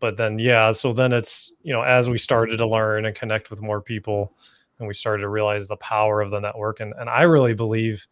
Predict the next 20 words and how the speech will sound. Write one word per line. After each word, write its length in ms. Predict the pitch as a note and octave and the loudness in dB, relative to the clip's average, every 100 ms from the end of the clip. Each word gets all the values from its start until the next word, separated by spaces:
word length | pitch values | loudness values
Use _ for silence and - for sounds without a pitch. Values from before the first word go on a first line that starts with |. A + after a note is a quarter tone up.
| _ _ _ _ | _ _ _ _
that 340 | A2 G#2+ G#2+ | -2 0 -2
life 480 | C3 A2 A2 A#2+ A#2 | -6 0 2 2 -2
and 200 | B2 G#2+ | -6 -4
business, 600 | G#2 A#2 A2+ G#2 G#2 - - _ - | -2 0 0 -2 -2 -8 -12 _ -12
uh, 340 | A2+ A2 A#2+ - | -8 -6 -8 -8
really 360 | A#2+ B2+ B2 | -2 0 0
boils 420 | A2+ A2+ A2 A2 | 0 0 0 0
down 240 | G2+ A2 G#2 | -2 -2 -2
to 60 | G2+ | -6
two 220 | - G#2+ | -10 -8
things 480 | G#2+ G2+ G2 B2 - _ _ _ _ | -6 -6 -8 -16 -20 _ _ _ _
that 120 | A#2 | -4
are 120 | G2+ G2 | -2 -4
important. 480 | F#2+ A2 A2+ - _ _ _ _ _ | -6 -8 -8 -10 _ _ _ _ _
I 40 | A2+ | -6
think 140 | G#2 | -4
your 100 | G#2 | -4
habits 560 | F#2+ - A#2 A2+ C#3+ - | -6 0 2 2 0 0
are 120 | C#3+ | 0
important 460 | C#3 - D3 D#3+ | 0 2 2 0